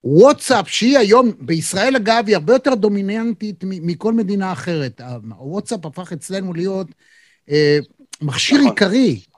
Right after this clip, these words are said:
Speaker 1: מכשיר, אה, אה, חברתי עיקרי, וגם כלי תקשורת, כיוון שאנחנו לא אוהבים לשלם עבור טלפונים, וכיוון שאין אחד שאין לו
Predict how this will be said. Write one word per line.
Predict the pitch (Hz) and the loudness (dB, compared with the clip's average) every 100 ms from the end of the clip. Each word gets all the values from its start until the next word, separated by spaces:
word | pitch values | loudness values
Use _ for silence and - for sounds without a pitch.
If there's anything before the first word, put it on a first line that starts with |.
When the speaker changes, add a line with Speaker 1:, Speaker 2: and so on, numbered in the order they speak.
| - | -12
Speaker 1:
מכשיר, | 127 - 240 233 | -8 -2 2 4
אה, | 220 185 - | 2 -2 0
אה, | 180 160 160 | 0 2 -2
חברתי | 135 175 151 165 226 | -2 -2 0 0 2
עיקרי, | 220 160 165 143 208 254 - _ - | 0 2 0 2 0 -2 -6 _ -8
וגם | 139 220 254 | 0 2 2
כלי | - 233 | 2 0
תקשורת, | - 226 - 269 269 202 214 196 - _ _ - | 0 -2 2 4 6 4 0 -2 -10 _ _ 0
כיוון | 175 156 220 226 | 0 2 2 2
שאנחנו | - 180 190 185 | 0 0 -2 -2
לא | 180 | 2
אוהבים | 208 180 185 185 | 4 4 2 0
לשלם | 170 - 160 160 165 147 | 0 0 0 2 2 2
עבור | 139 127 147 | -2 -2 -4
טלפונים, | 135 147 131 143 131 131 147 160 - _ 147 | 0 0 0 -2 -2 -2 -4 -6 -12 _ -2
וכיוון | 165 170 165 175 185 202 | 0 0 0 0 2 2
שאין | - 170 196 208 | 2 2 2 2
אחד | - 190 190 | 2 2 2
שאין | - 170 190 | 2 2 2
לו | 180 175 170 | 4 4 4